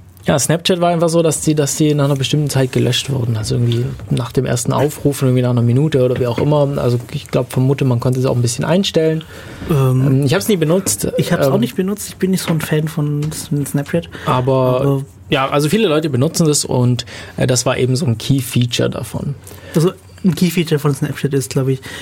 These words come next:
Speaker 2: dass es wirklich verschwindet.
Speaker 1: Genau.
Speaker 2: Und nicht mehr, äh, nicht konserviert wird.
Speaker 1: Genau. Wir, äh, ich, wir haben bei der, bei der Messenger-Sendung schon drüber gesprochen. Man muss dann natürlich,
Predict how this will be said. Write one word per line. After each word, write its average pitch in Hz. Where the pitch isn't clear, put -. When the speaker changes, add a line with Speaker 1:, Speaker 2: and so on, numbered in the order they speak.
Speaker 2:
dass 143
es 139
wirklich 131
verschwindet. 135
Speaker 1:
Genau. 117
Speaker 2:
Und 156
nicht 151
mehr, 135
äh, 143
nicht 151
konserviert 127
wird. 123
Speaker 1:
Genau. 117
Wir, 160
äh, 165
ich, 160
wir 160
haben 190
bei 156
der, 151
bei 139
der 135
Messenger-Sendung 175
schon 156
drüber 143
gesprochen. 156
Man 165
muss 185
dann 165
natürlich, 151